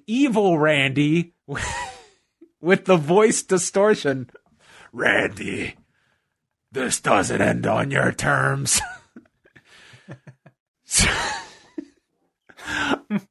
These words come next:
I've officially converted. I've put my hands up in the air. I refuse to hate this anymore. I'm all in for it, okay?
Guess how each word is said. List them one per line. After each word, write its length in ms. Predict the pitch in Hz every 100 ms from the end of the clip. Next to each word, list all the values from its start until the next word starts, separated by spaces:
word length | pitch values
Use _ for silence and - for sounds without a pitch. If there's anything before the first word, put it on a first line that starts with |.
| -
I've 180 | 196 190
officially 720 | 175 262 - 254 240 233 220
converted. 600 | 190 180 160 147 131 - - _
I've 440 | 120 117 180 196
put 120 | 214 247
my 120 | 220
hands 280 | 180 202 208
up 140 | 196
in 80 | 185
the 140 | 175
air. 380 | 180 196 214 214 _ _ -
I 100 | 165
refuse 480 | 160 160 180 190 175
to 100 | 160
hate 200 | 143 139
this 160 | 135 143
anymore. 500 | 135 120 101 92 - _ _
I'm 160 | 143 143
all 220 | 143 127
in 120 | 107
for 220 | 87 92 90
it, 60 |
okay? 400 | 98 - 165 165